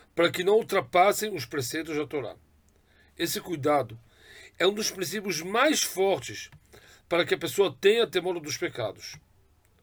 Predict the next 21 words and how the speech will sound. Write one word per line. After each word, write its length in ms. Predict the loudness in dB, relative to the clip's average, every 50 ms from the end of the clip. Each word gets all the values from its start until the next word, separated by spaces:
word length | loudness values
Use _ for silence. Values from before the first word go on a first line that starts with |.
| _ _ _ _ _ _ _ _
Segundo 460 | -12 -6 -6 -4 -4 -4 -4 -4 -4
motivo, 440 | -6 -6 -6 -6 -8 -8 -8 -10 -14 -18 _ _ _ _ _ _ _ _ _ _ -20 -20 -20 _ _
segundo 380 | -12 -10 -8 -6 -6 -6 -4 -4
os 80 | -4
poskim, 560 | -2 -2 -2 -4 -4 -4 -6 -6 -6 -6 -8 -14 _ _ _ _ _ _ _ _ _ _ _
que 160 | -6 -2 0
opinam 500 | 0 0 2 2 4 4 4 2 -2 -8 -14 _ _ _ _ _ _ _ _ _ _
que 120 | -6 -6
o 100 | -6 0
Kavod 440 | 0 0 2 4 6 6 6 6 4
e 40 | 2
o 160 | 2 2 0
Shabbat 480 | -2 -2 -4 0 2 2 2 2 2 -2
são 140 | -8 -6
baseados 400 | -4 -4 -2 0 -2 -2 -2 -4
na 120 | -8 -10 -10
Torá, 380 | -10 -10 -8 -6 -6 -6 -6 -10 -16 _ _ _ _ _ _ _ _ _ _ _ _ _ _ _ _ _
consta 360 | 0 2 2 2 2 2 -2
no 80 | -2 -2
Shulchan 380 | -2 -2 0 0 0 -2 -2 -2
Aruch, 320 | -2 -2 -4 -4 -6